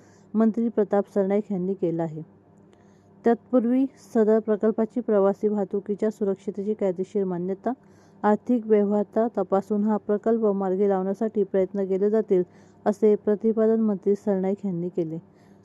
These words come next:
सुमारे बावन्न किमी लांबीचा मार्ग असलेल्या पॉड टॅक्सी प्रकल्पात अंदाजे त्रेसष्ट स्थानक असतील. तसेच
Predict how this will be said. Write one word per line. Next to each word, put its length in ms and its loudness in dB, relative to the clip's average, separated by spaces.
सुमारे 360 4
बावन्न 500 2
किमी 380 0
लांबीचा 480 0
मार्ग 320 0
असलेल्या 380 0
पॉड 340 0
टॅक्सी 420 -2
प्रकल्पात 640 -2
अंदाजे 760 -4
त्रेसष्ट 460 2
स्थानक 460 0
असतील. 300 0
तसेच 340 -4